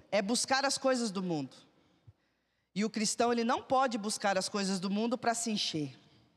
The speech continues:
Você tem que buscar as coisas do Espírito. Você tem que ter relacionamento com Deus, irmão.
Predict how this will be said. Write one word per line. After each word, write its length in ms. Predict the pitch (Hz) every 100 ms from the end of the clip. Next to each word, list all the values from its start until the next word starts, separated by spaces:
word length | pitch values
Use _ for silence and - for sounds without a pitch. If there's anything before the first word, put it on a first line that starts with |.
| _ _ _ _ _ _ _ _ _ _ _ _ _ _ _ _ _ _ _ _ _ _ _ _ _ _
Você 260 | - 185 226
tem 180 | 226 233
que 100 | 240
buscar 400 | 214 226 - 240
as 120 | 240
coisas 320 | - 240 233
do 100 | 202
Espírito. 680 | 233 - - 240 220 - - - _ _ _ _ _ _ _ _ _ _ _ _ _ _
Você 260 | 202 - 254
tem 160 | 254
que 100 | 254
ter 200 | - 254
relacionamento 840 | 262 247 254 240 269 254 254 262 -
com 140 | 262
Deus, 480 | 190 226 240 247 202
irmão. 380 | 196 175 143